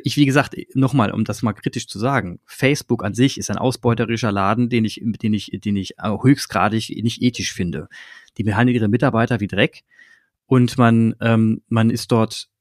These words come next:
man ist dort eben ein Rädchen von vielen. Also Facebook ist jetzt nicht der, der geilste Laden, wo ich gerne arbeiten würde. Würde ich auch jedem abraten, abraten, sich dort zu, zu, ähm, bewerben. Aber sie sind halt nun mal in der Lage, sowas hochzuziehen und den Kunden ist das gänzlich egal, wie sie agieren. Deswegen werden sie das tun. Sie werden es nutzen.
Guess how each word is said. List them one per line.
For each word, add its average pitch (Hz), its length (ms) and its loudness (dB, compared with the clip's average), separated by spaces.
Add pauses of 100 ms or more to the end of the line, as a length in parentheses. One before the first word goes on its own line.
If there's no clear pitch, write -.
(140)
man 117 160 -2
ist - 120 -12
dort 131 160 -2
eben 123 200 0
ein 110 160 0
Rädchen 120 320 0
von 120 160 -4
vielen. 139 480 2 (320)
Also 117 140 0
Facebook 123 340 -2
ist 117 80 -8
jetzt 117 140 -6
nicht 123 160 -4
der, 117 180 0
der 107 260 -4
geilste 110 320 -4
Laden, 107 180 0
wo 107 40 -2
ich 104 80 -8
gerne 127 160 0
arbeiten 104 300 -2
würde. 107 240 -4 (260)
Würde 123 120 -2
ich 117 60 -2
auch - 80 -12
jedem 110 140 -4
abraten, 113 440 -2
abraten, 110 500 -2
sich 104 100 -6
dort 107 200 -4
zu, 107 260 -4
zu, 104 420 -6
ähm, 98 380 -6
bewerben. 117 520 0
Aber 131 420 2 (380)
sie 120 320 -2
sind - 280 -2
halt 117 100 -6
nun 120 100 0
mal 113 120 2
in 113 60 -2
der 104 100 0
Lage, 113 240 -2
sowas 104 260 0
hochzuziehen 131 480 0
und 113 100 0
den 107 340 -2
Kunden 175 360 -2
ist 104 160 -2
das 110 160 -4
gänzlich 110 380 -4
egal, 98 420 0
wie 95 80 -6
sie 95 240 -6
agieren. 101 320 -4
Deswegen 107 340 -6
werden 104 200 -2
sie 110 80 -2
das 104 180 -4
tun. 139 340 -2
Sie 98 80 -12
werden 95 160 -4
es - 120 -8
nutzen. 120 420 -4